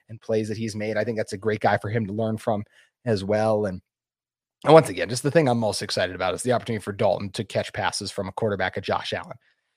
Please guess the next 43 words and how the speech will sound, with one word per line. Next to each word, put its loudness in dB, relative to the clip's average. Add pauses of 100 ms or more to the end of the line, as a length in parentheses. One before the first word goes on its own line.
(100)
would 6
have 8
been 10
such 4
a 10
bummer 6
if -2 (200)
Dalton 8
had 2
went -2
somewhere 2
like, 2 (460)
I 2
know 8
the 8
Packers 2
were 2
rumored 2
and 0
the 2
Washington 2
Commanders. -8
And -2
look, -2
Jordan 0
Love 2
and -4
Sam -8
Howell -8
could -2
have -6
very -6
good -10
seasons. -10 (300)
They're -6
not 0
going 6
to 6
<laughs> 6
have 0
a 6
better -2
season, -4